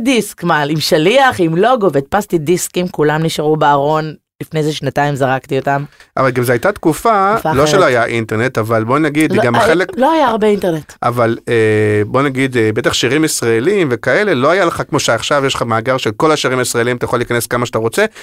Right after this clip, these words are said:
Speaker 2: באמת
Speaker 1: אני
Speaker 2: היית
Speaker 1: אגיד לך
Speaker 2: הולך
Speaker 1: איך זה
Speaker 2: לקובי,
Speaker 1: היה.
Speaker 2: ו-, והוא גם הכיר שירים, וגם היה יכול לשלוף, וזה, לא יכול, היום הרבה פעמים צוותי
Speaker 1: הייתי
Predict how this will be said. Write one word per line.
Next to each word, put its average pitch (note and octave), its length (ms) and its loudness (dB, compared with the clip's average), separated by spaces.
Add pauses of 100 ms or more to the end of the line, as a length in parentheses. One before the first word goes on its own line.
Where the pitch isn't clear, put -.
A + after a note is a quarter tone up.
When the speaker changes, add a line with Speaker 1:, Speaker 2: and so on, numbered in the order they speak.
(160)
Speaker 2:
באמת C#3+ 160 2
Speaker 1:
אני D#3 80 2
Speaker 2:
היית - 100 2
Speaker 1:
אגיד D3+ 100 4
לך D#3 80 2
Speaker 2:
הולך - 40 4
Speaker 1:
איך D#3 80 0
זה E3+ 120 2
Speaker 2:
לקובי, E3+ 180 4
Speaker 1:
היה. D3+ 460 2
Speaker 2:
ו-, C3 140 -2 (680)
והוא D3 120 0
גם D#3+ 140 4
הכיר D3 300 2
שירים, A3 420 0
וגם C#3 260 0
היה C#3+ 100 2
יכול C3+ 180 0
לשלוף, C#3 400 -2
וזה, C#3 140 2
לא C3 100 2
יכול, E3+ 280 0 (280)
היום D#3+ 260 2
הרבה F3+ 180 2
פעמים F3 380 0
צוותי D3 320 -4
Speaker 1:
הייתי A3 100 4